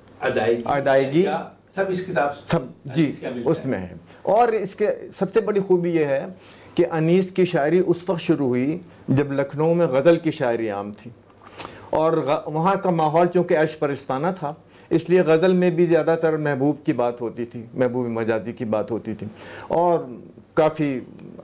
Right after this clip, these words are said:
Speaker 2: इब्तिज़ाल की बातें भी की जाती थीं। चुनाचे उस माहौल में, लखनऊ के उस ऐशो इशरत वाले माहौल में अनीस ने जो मरसिया लिखा, वो एक अखलाकी शायरी का
Speaker 1: तकद्दुस का एक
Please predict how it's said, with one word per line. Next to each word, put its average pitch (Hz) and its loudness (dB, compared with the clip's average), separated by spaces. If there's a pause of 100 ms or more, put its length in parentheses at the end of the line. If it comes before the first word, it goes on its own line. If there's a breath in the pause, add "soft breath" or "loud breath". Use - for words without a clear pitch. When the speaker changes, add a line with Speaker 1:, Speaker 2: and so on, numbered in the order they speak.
(360)
Speaker 2:
इब्तिज़ाल 151 4
की 147 -4
बातें 123 0
भी 113 -10
की 120 -6
जाती 107 -2
थीं। - -16 (920 loud breath)
चुनाचे 196 0
उस 214 -4 (600)
माहौल 151 4
में, 117 -2
लखनऊ 156 2
के 165 -2
उस 160 2
ऐशो 151 2
इशरत 160 0
वाले 135 0
माहौल 131 0
में 117 -8 (520 loud breath)
अनीस 190 2
ने 175 2
जो 156 -2
मरसिया 143 0
लिखा, 156 -2
वो 160 2
एक 165 2
अखलाकी 160 0
शायरी 143 0
का 139 0
Speaker 1:
तकद्दुस - -12
का - -10
एक - -8